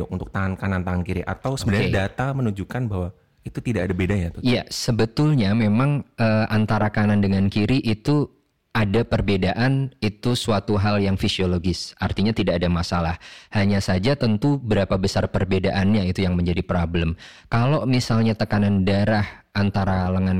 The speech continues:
Speaker 2: kanan dengan kiri itu tidak lebih dari sepuluh milimeter Hg, saya kira tidak ada masalah.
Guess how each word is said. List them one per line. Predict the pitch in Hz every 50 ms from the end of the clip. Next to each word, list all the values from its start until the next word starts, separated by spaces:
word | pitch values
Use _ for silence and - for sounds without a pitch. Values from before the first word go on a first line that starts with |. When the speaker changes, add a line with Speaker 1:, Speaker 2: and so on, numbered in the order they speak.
| 90
Speaker 2:
kanan | - 110 110 107 101
dengan | 95 90 90 90 90 90 -
kiri | - 101 98 95 101 101
itu | - 95 95 - - - 90 87 85 85 - _ _
tidak | - 107 98 92 123 -
lebih | - 107 92 98 95
dari | 92 90 95
sepuluh | - - - 98 95
milimeter | 90 92 90 90 87 87 85 -
Hg, | 90 87 92 92 90 104 117 113
saya | - 87 85
kira | - 95 90 90 - - _ _ - _
tidak | - 95 85 95 78 82
ada | 92 87
masalah. | 85 85 - - 85 82 82 80